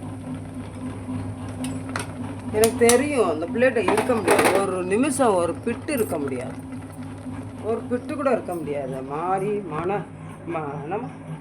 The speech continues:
மனநிலை பாதிக்கப்பட்டவங்க கூட ஒரு குடும்பத்துல வந்து பெரிய மனுஷி நம்ம இருக்கோம்.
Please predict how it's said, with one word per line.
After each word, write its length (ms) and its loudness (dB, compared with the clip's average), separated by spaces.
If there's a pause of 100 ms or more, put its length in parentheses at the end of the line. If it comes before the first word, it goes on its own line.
(260)
மனநிலை 500 6
பாதிக்கப்பட்டவங்க 800 0
கூட 480 4 (760)
ஒரு 220 2
குடும்பத்துல 520 4
வந்து 280 2
பெரிய 340 2
மனுஷி 260 0
நம்ம 180 -4
இருக்கோம். 640 -2